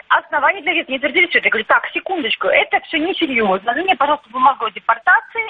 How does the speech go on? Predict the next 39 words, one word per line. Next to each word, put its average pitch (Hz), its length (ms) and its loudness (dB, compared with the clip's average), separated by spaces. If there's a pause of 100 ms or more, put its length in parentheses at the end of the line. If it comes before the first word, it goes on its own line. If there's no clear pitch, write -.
и, 370 280 -6
э, - 500 -2
изложите 254 400 0
причины. 262 360 -4
Мне 233 100 -4
нужен 339 180 2
официальный 294 380 0
документ». 185 460 -4 (680)
Они 233 160 2
говорят: 311 200 -4
«Никакой 302 220 2
бумаги 330 300 2
вам 277 180 0
не 320 60 -4
будет». 185 500 -12
Э, 190 240 0
я - 140 2
сказала, 403 240 2
что 359 180 -2
в - 60 -10
таком 320 240 -2
случае 359 280 0
я 285 40 4
не 370 100 -10
подчиняюсь 214 420 0
насилию. 262 460 0 (300)
Я 208 200 2
просто 370 240 0
не 370 80 2
буду 294 140 0
двигаться. 277 540 0 (140)
Я - 60 -14
говорю: 339 160 2
«Да 320 60 4
мы 359 60 -4
вас 339 120 -12
понесем». 302 400 0
Говорю: 190 180 -8
«Несите». 233 480 -2